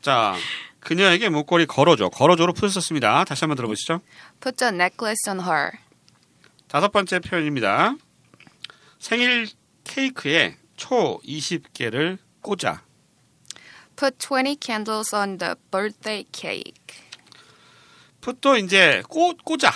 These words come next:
Speaker 1: <laughs> 뭔가를 이렇게 이동시켜서 이렇게 하는 과정을 보세요. 이렇게 이동하잖아요.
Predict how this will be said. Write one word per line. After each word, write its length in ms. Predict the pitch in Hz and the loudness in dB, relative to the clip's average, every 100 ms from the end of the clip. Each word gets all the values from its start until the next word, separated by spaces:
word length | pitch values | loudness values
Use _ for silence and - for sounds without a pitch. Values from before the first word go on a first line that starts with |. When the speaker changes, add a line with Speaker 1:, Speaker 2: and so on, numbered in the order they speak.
| - - - | 0 -6 -8
Speaker 1:
<laughs> 280 | - - - | -16 -14 -12
뭔가를 360 | 139 180 202 170 | -6 -2 0 0
이렇게 120 | 143 | -2
이동시켜서 580 | 143 185 175 156 175 - - - - _ | -4 -4 -2 -2 -2 -4 -8 -16 -20 _
이렇게 280 | 143 151 170 | 0 0 2
하는 100 | 165 | 0
과정을 400 | - 151 196 233 | 2 2 4 2
보세요. 400 | 143 143 110 160 - | 0 0 0 -2 -8
이렇게 140 | 135 | -14
이동하잖아요. 720 | 113 135 147 127 123 151 151 | -12 -6 -6 -6 -4 0 0